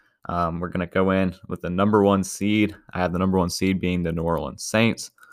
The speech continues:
followed by the Seattle Seahawks, Green Bay Packers, Dallas Cowboys, and then the three wildcard teams. We got the Buccaneers, forty-niners, and the Eagles. Um, so that's looking out to shape up to be a great playoffs,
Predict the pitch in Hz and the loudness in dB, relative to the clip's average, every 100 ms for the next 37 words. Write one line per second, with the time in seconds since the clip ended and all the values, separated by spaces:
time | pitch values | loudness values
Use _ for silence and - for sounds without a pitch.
0 | - _ _ _ _ _ - 107 107 101 | -20 _ _ _ _ _ 2 6 6 6
1 | 92 80 71 - 95 85 67 - 120 107 | 4 4 0 0 2 2 0 0 0 2
2 | 107 107 - - - - - 110 113 104 | 2 2 0 -10 -18 -20 -4 0 4 4
3 | 98 101 95 - 95 92 - - - 92 | 4 2 0 0 -2 -2 -4 -10 -2 2
4 | 98 - - 92 87 90 87 85 _ _ | 2 0 0 0 2 2 0 -2 _ _
5 | _ _ _ _ _ _ 101 101 101 98 | _ _ _ _ _ _ -2 0 2 2
6 | 95 95 107 101 98 98 95 95 92 98 | 0 0 0 4 6 4 4 0 0 -2
7 | 95 90 95 87 82 80 104 113 101 104 | -2 -2 -2 -2 -4 -2 0 2 0 2
8 | 98 101 98 - _ - 104 101 95 95 | 2 0 -2 -14 _ -2 2 4 2 2
9 | 95 92 90 - _ _ - 90 90 90 | 2 0 -4 -10 _ _ -4 0 2 0
10 | - 87 87 82 55 - - _ _ - | 0 0 0 -2 -6 -8 -16 _ _ -20
11 | _ _ - 90 85 78 71 - _ _ | _ _ -4 0 2 0 -4 -12 _ _
12 | - - 95 92 98 92 90 82 87 - | -16 -2 0 2 0 0 0 0 -4 -4
13 | 95 92 92 87 87 87 85 82 80 90 | 0 2 2 0 -2 -2 -2 -4 -2 0
14 | 95 - 92 92 90 90 - | 0 2 2 4 4 2 -2